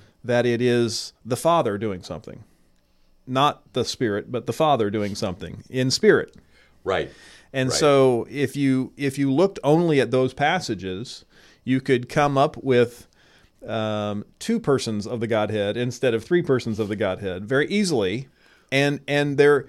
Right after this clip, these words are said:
Speaker 1: and then form a, uh, form a whole theology to try to shove in other things
Speaker 2: Mm-hmm.
Speaker 1: around
Speaker 2: Mm-hmm.
Speaker 1: the Spirit not really being a third person of the Trinity.
Speaker 2: Yes.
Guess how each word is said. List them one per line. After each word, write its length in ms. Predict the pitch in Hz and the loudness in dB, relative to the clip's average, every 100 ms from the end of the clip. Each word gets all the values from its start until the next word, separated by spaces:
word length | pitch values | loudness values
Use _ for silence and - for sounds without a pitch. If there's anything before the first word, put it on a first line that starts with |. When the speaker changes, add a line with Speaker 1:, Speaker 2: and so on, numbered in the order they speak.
| - _ 143 | -12 _ -4
Speaker 1:
and 160 | 147 | 2
then 140 | 156 139 | 2 2
form 460 | - 175 180 175 | 4 6 6 4
a, 540 | 143 147 143 143 143 131 | 2 2 2 2 0 0
uh, 440 | 131 127 123 120 | 2 0 0 -4
form 840 | - - - - 156 156 151 147 131 | -8 -16 -14 -2 2 4 2 0 -2
a 120 | 123 | 0
whole 180 | 147 156 | 4 2
theology 840 | 151 139 196 139 110 120 117 120 - - - - - - - | 2 2 4 2 0 -4 -4 -6 -14 -20 -20 -20 -20 -20 -18
to 80 | - | -14
try 240 | - 147 131 | 2 6 6
to 80 | |
shove 320 | 120 - 147 143 | 4 4 4 4
in 100 | 131 | 2
other 240 | 123 120 | 2 0
things 560 | 120 131 120 113 98 80 | 0 0 0 -2 -4 -6
Speaker 2:
Mm-hmm. 260 | 95 87 87 - | -8 -8 -10 -4
Speaker 1:
around 560 | 120 131 127 120 120 | 0 2 2 0 -2
Speaker 2:
Mm-hmm. 460 | 80 80 - - 117 | -6 -10 -18 -20 -6
Speaker 1:
the 80 | 120 | -6
Spirit 420 | - - 170 151 | 0 4 6 6
not 220 | 139 135 | 4 0
really 260 | 147 143 135 | 2 4 4
being 520 | 123 127 123 120 117 - - - | 2 0 0 -2 -4 -8 -10 -4
a 100 | 127 | -4
third 360 | - 139 131 | 0 0 2
person 360 | - 123 - 113 | 0 -4 -2 -6
of 100 | 110 | -6
the 60 | |
Trinity. 440 | 107 120 107 95 - | -6 -6 -6 -8 -8
Speaker 2:
Yes. 380 | 82 67 - | -8 -8 -12